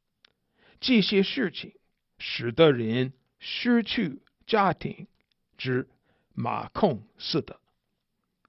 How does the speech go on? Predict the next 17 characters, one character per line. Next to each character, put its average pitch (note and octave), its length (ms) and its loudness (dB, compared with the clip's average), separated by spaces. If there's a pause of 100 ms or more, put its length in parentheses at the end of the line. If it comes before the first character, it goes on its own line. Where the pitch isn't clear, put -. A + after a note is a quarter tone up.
(960)
也 B2+ 240 4
许 - 260 -8 (600)
上 F#3 420 2
帝 G3 180 2
赐 - 220 0
给 F3 160 4
我 A2+ 160 -6
们 A#2+ 400 0 (340)
最 A#3+ 260 4
大 G#3 240 2
的 F3 80 2
一 E3 100 0
个 G3+ 120 -2
恩 G#3 240 4
典， D#3 340 -8 (640)
就 D#3+ 220 8
是 C3 260 0